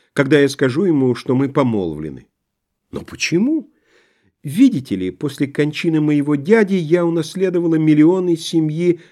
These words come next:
Пьюрдью, и мой опекун всегда хотел, чтобы я вышла за его сына Перси».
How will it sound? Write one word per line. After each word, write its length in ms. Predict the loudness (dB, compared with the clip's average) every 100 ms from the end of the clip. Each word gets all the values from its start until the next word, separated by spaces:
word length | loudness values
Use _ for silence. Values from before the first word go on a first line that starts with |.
| _ -12
Пьюрдью, 880 | 2 4 4 2 -6 -8 -6 -8 -12 _ _ _ _ _ _ -2
и 60 | 4
мой 260 | 6 4
опекун 380 | 4 0 0 -4
всегда 360 | -4 -4 -2 -2
хотел, 380 | -2 -2 -2
чтобы 380 | -4 -4 -2 0
я 200 | 2 0
вышла 420 | 0 -6 -4 -4
за 140 | 0 0
его 200 | 0 -2
сына 360 | -4 -4 -4
Перси». 560 | 0 0 0 -4 -16